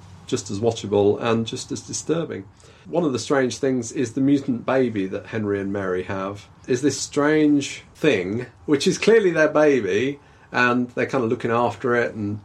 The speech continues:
uh, have strange apparatus to try and, uh, keep it alive when it gets sick. Lynch has never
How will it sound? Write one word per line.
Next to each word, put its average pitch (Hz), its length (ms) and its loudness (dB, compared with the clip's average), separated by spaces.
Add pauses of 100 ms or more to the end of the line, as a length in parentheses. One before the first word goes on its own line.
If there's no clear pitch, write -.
uh, 104 240 2 (100)
have 113 220 -4 (100)
strange 113 420 0
apparatus 107 600 -2
to - 140 -14
try 110 180 0
and, 101 220 -2
uh, 101 240 0 (360)
keep 117 200 -2
it 113 40 -8
alive 107 360 2
when 107 100 -2
it 101 60 -4
gets 98 200 -10
sick. - 520 -2 (120)
Lynch 190 280 0
has 165 120 -4
never 151 540 2